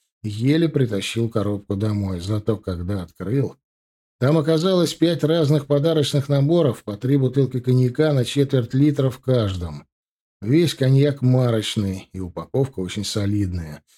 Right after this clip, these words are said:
И, что приятно, выдержка от десяти до пятнадцати лет. То есть это коньячок,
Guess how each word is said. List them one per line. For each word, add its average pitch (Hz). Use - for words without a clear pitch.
И, 90
что 101
приятно, 120
выдержка 127
от 110
десяти 113
до 151
пятнадцати 113
лет. 110
То 95
есть 87
это 101
коньячок, 160